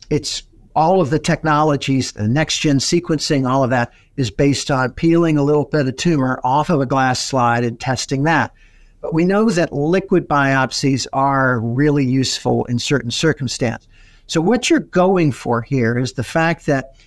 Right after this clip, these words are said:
cells die, they turn over.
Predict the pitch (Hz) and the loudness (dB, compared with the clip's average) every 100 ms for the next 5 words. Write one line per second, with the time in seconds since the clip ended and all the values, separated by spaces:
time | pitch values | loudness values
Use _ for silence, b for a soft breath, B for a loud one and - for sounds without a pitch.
0 | b - - - - - 196 196 202 180 | b -20 -20 -10 -6 0 2 2 2 0
1 | 131 - 165 151 131 110 - 113 120 127 | -2 -4 0 2 2 -2 -6 -6 -4 -4
2 | - - 170 160 156 143 143 110 117 127 | -4 -2 0 2 2 2 0 -2 -4 -6